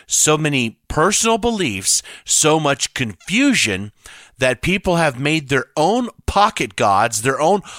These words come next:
home gods, and they have set them up for worship, and everybody's telling you how you should be doing things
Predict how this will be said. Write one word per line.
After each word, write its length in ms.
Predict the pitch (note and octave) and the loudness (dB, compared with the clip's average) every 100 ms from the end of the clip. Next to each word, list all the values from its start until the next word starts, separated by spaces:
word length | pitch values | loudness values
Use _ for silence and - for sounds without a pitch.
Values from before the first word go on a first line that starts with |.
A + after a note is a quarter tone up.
| - | -12
home 400 | - - G#3 B3 | -2 4 4 4
gods, 640 | E3 B2+ F2 E2+ A2+ - - - | 2 2 2 0 -2 -2 -4 -6
and 220 | - C#3+ D3+ | -2 0 2
they 80 | |
have 180 | D3+ C#3+ | 0 2
set 380 | - - G3+ A#3 | 2 2 2 2
them 180 | C4 G#3 | -2 0
up 200 | C#3+ - | 0 -2
for 200 | - C#3 | -2 0
worship, 580 | G#2 D#3+ G#3+ - C3+ - - - | 2 2 2 2 -2 -4 -18 -10
and 140 | B2+ | -4
everybody's 480 | C3 E3 G3+ G3 F#3 | 0 0 0 0 -2
telling 400 | - - G3+ F3+ | -4 -2 0 0
you 180 | D3+ C3+ - - | -2 -4 -6 -14
how 300 | - E3 G3 | -6 0 2
you 260 | F3+ D#3 G#3 | 2 0 -2
should 300 | - - D3 | 0 -2 -4
be 120 | D#3 | -6
doing 440 | B2 D#3+ G#3+ E3+ | -2 -2 -2 -4
things 440 | C3 A2 G2 A2+ | -6 -6 -6 -6